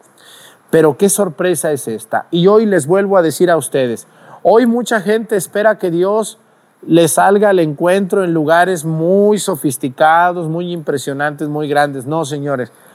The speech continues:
la presencia de Dios está en lo sencillo, en lo simple, en una misa muy sencilla, bien celebrada, con mucha elegancia, con mucha ternura hacia Dios.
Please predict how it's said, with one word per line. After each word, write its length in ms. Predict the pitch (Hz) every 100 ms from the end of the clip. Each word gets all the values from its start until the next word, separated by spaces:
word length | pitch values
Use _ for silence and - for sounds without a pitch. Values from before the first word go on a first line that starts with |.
| - -
la 220 | - 156 135
presencia 540 | 156 135 196 196 208
de 120 | 196
Dios 280 | 170 185 175
está 380 | 175 - 175 - -
en 220 | 165 151
lo 140 | 147
sencillo, 960 | 131 139 127 123 - 156 151 135 117 95 _ _ _
en 200 | 143 147
lo 120 | 147
simple, 880 | 127 - 170 180 175 143 123 104 92 _ - -
en 180 | 160 165
una 220 | 196 214
misa 640 | 185 180 214 - 196 160 - 196
muy 320 | 156 196 226
sencilla, 720 | - 151 127 165 180 190 175
bien 320 | 151 175 196
celebrada, 800 | - 180 151 135 143 160 175 160
con 160 | 147 139
mucha 300 | 151 147 170
elegancia, 580 | 151 135 147 160 175 156
con 160 | 143
mucha 400 | 143 151 175 165 - _ _ -
ternura 840 | 147 131 143 165 175 170 - -
hacia 420 | 131 135 - 131
Dios. 540 | 117 123 131 143 -